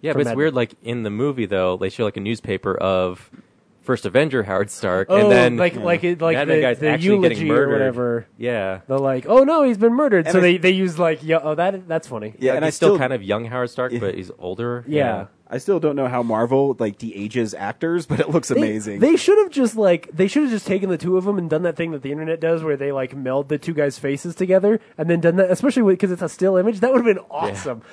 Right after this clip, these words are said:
Speaker 2: The, the whole audience would have been confused 'cause they'd be like, "Who the fuck is that guy?" But, yeah, interesting.
Speaker 3: No, it's, it's a great movie.
Speaker 2: Yeah, for
Speaker 1: Oh,
Speaker 2: sure.
Speaker 1: damn it! I, uh, there's something I heard. There's the last minute. What was the last thing?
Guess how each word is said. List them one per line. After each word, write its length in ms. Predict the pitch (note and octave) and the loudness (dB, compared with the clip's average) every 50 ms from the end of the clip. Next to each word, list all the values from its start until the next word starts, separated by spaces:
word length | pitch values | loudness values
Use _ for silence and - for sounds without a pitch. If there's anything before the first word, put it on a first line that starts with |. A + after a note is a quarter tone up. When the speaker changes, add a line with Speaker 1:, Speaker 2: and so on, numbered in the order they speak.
| - G3 - | -16 0 4
Speaker 2:
The, 200 | F#3+ G3 F#3 F3 | 6 6 6 6
the 120 | D#3 F#3+ | 4 4
whole 200 | E3+ G3+ A3+ G#3+ | 6 6 8 8
audience 280 | G#3 G3+ G3 G3 F3 D#3+ | 8 8 6 4 2 0
would 100 | F3 E3+ | -2 -4
have 100 | D#3+ E3 | -6 -8
been 80 | D#3+ C#3+ | -8 -8
confused 400 | - G3 D#3+ E3+ F3+ F3+ D#3+ - | -8 -6 -4 -2 0 0 0 -2
'cause 100 | E3 D3 | -2 -4
they'd 120 | D#3+ D#3 | -2 -2
be 80 | D#3 D#3 | 0 0
like, 160 | D3 C#3+ C#3+ | -2 -2 -2
"Who 80 | - A3 | -2 -4
the 80 | - | -4
fuck 240 | - - - B3 - | -4 -6 -10 -8 -8
is 140 | D4+ A#3 C#3+ | -8 -8 -6
that 240 | - F3 G#3 - - | -6 -6 -6 -6 -8
guy?" 260 | C3 G2+ F2+ F#2+ G#2 _ _ _ _ _ _ _ _ _ _ - | -10 -10 -10 -14 -20 _ _ _ _ _ _ _ _ _ _ 0
But, 260 | C3 A#2+ A2+ - D#3+ | 0 0 0 0 0
yeah, 160 | E3+ D#3+ A2+ - _ _ _ _ | 0 0 0 -2 _ _ _ _
interesting. 380 | - C#3 B2+ B2 A2 - G#2+ A#2+ | -16 -14 -14 -14 -14 -10 -8 -4
Speaker 3:
No, 180 | A#2 B2 A#2 A2+ | -2 0 0 0
it's, 180 | A2+ A2 - C3 | -2 -2 -4 -4
it's 180 | A#2+ A#2 - | -6 -4 -6
a 60 | B2+ | -8
great 280 | G2+ G#2+ G#2+ F#2 F2 - | -8 -6 -6 -6 -6 -8
movie. 340 | F2+ F#2 F2 F2+ F2+ F#2 F#2+ - | -12 -12 -10 -10 -10 -10 -12 -10
Speaker 2:
Yeah, 280 | - A#2 A2 G2+ F#2 - | -10 -8 -8 -8 -8 -6
for 80 | - | -4
Speaker 1:
Oh, 100 | A#2 G2+ | -2 -2
Speaker 2:
sure. 180 | - A2+ F#2+ F#2+ _ _ _ | -2 -4 -6 -10 _ _ _
Speaker 1:
damn 160 | - A2 G#2 F2 | -14 -12 -12 -12
it! 60 | D2 - | -12 -12
I, 60 | F2+ F2+ - _ _ _ _ _ _ _ _ _ _ _ _ _ _ _ _ - G2+ | -12 -14 -14 _ _ _ _ _ _ _ _ _ _ _ _ _ _ _ _ -12 -10
uh, 160 | G#2 G2+ G2 | -8 -8 -8
there's 140 | G2 F#2+ - | -8 -10 -10
something 180 | A2+ G2+ G#2 | -10 -8 -8
I 40 | G2+ G2 | -8 -8
heard. 140 | G2+ F#2+ - _ _ _ - - - _ - | -8 -10 -12 _ _ _ -20 -20 -20 _ -12
There's 140 | G#2+ G2+ F#2+ | -12 -10 -8
the 80 | G2+ F#2 | -6 -4
last 240 | G2+ G2+ F#2+ - | -4 -4 -4 -6
minute. 220 | G#2 G2 F#2+ F#2+ F#2+ - | -10 -10 -8 -8 -8 -10
What 60 | - | -10
was 80 | A2 G#2+ | -12 -10
the 60 | G2+ | -8
last 320 | G2 F#2+ F#2+ - _ _ | -8 -8 -8 -10 _ _
thing? 320 | - F#2+ F#2 F#2 F2+ F2 | -14 -12 -12 -12 -12 -14